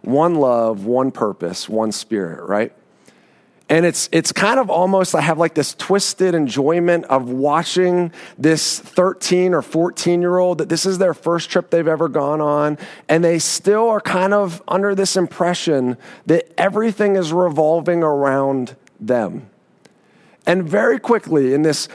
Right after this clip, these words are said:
this tight schedule and this hard work that we're doing, they realize, "Oh, oh, look at all of these other people." Like, all of these other people are not living for themselves. They're living for others. All of these other people aren't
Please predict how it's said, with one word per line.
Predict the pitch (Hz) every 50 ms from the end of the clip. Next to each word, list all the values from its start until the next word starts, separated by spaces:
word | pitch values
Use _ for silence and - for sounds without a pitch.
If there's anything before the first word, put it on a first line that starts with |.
| - -
this | 139 147 - -
tight | - - - 220 214 214 - -
schedule | - - - 202 190 190 165 180 175 175
and | 160 160
this | 147 -
hard | - - 170 175 185 196 180
work | 175 175 175 165 -
that | - 156 120
we're | 143 147
doing, | 139 131 139 131 123 113 110 107 -
they | - 131 135
realize, | 135 135 139 143 143 127 110 104 98 92 92 92 - - - - _ _ _
"Oh, | - 120 151 151 - - - _ _ _ _ _ _ _ _ _ _ _ _ _ _ _ _ _ _ -
oh, | - 180 202 131 - - -
look | - 143 180 -
at | 185 - - -
all | - 147 170 175 185 185
of | 170 151
these | 165 175 170 - -
other | - 151 156 170
people." | 156 - - 175 175 - - 98 98 - - _ _ _ _ _ _
Like, | - 143 151 147 - - - - _ -
all | 156 190 208 - - 220
of | 240 208
these | 208 233 208 -
other | - - 208 214 202
people | 190 - - 214 208 185 185 170
are | 160 156
not | 156 165 170 180 190 - 165
living | 175 190 196 185 190 185
for | - - 165
themselves. | 165 160 156 147 - - - 190 190 185 175 165 151 139 120 127
They're | 160 160 156
living | 156 151 165 190 202 190 202 196 180
for | - - 156 147 -
others. | - 175 196 180 160 135 127 120 170
All | 165 196 226 240
of | 240 202
these | 214 208 175
other | - - 196 202 196
people | 202 - 240 240 - 196 180 -
aren't | 156 170 196 202 -